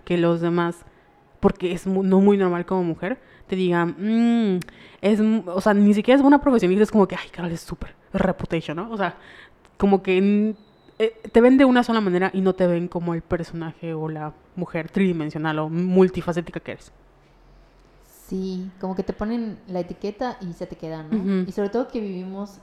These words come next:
Speaker 2: aquí en, en una ciudad súper conservadora
Speaker 1: Ujú.
Speaker 2: y en la que pareciera que todos se conocen entre todos y es muy
Speaker 1: Sí.
Speaker 2: fácil como que,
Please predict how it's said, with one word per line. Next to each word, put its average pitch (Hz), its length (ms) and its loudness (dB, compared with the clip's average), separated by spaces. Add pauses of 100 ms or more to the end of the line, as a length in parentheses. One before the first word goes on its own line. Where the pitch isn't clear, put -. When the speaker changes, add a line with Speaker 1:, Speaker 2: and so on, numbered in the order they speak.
Speaker 2:
aquí 190 540 -14
en, 185 100 -14 (140)
en 165 360 -18 (200)
una 185 140 -12
ciudad 180 240 -12 (840)
súper 170 440 -10 (800)
conservadora 180 800 -2
Speaker 1:
Ujú. 175 200 -6 (760)
Speaker 2:
y 202 360 -2
en 190 240 -6
la 185 240 -4
que 175 420 -6 (260)
pareciera 190 420 -2
que 196 80 -12
todos 170 260 -6
se 175 80 -12
conocen 170 320 -8
entre 165 180 -10
todos 156 440 -14 (160)
y 175 80 -4
es 180 120 -4
muy 190 440 -6
Speaker 1:
Sí. - 80 -
Speaker 2:
fácil 165 580 -6
como 156 200 -14
que, 147 280 -14